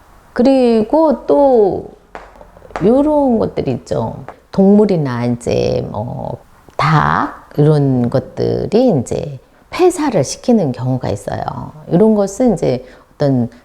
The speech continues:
전염병이라든가 이런 것들이 이제, 어, 닥쳤을 때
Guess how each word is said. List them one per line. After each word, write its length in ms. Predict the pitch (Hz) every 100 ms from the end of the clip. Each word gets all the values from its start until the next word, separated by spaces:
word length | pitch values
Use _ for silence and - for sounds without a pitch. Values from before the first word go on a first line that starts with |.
| -
전염병이라든가 1500 | - 170 165 160 - 127 120 - - - - - 233 254 -
이런 280 | 160 175 165
것들이 420 | 123 - 120 127 113
이제, 600 | - - 127 165 139 110 - _ _ -
어, 520 | - 113 107 110 117
닥쳤을 680 | - - - 160 - 120 -
때 340 | 180 285 339